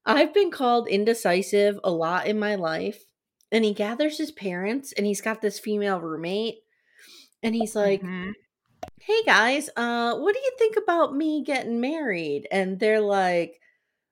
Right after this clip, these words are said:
Speaker 1: "Uh," and Dad's like, "Chances are it won't work out." Mom says, "You either have chemistry or you don't."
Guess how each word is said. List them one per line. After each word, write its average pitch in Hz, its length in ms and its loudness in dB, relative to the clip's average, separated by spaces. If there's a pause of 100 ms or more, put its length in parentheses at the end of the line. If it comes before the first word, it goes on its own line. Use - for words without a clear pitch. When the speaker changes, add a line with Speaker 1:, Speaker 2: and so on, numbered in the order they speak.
(160)
Speaker 1:
"Uh," 269 1080 0
and 214 180 2
Dad's 214 280 4
like, 196 160 2
"Chances 349 400 2
are 269 180 8
it 196 40 6
won't 190 180 4
work 180 200 2
out." 156 320 4
Mom 202 260 2
says, 185 380 2
"You 294 140 2
either 415 160 8
have 339 120 4
chemistry 254 480 4
or 208 40 8
you 165 160 0
don't." 175 540 2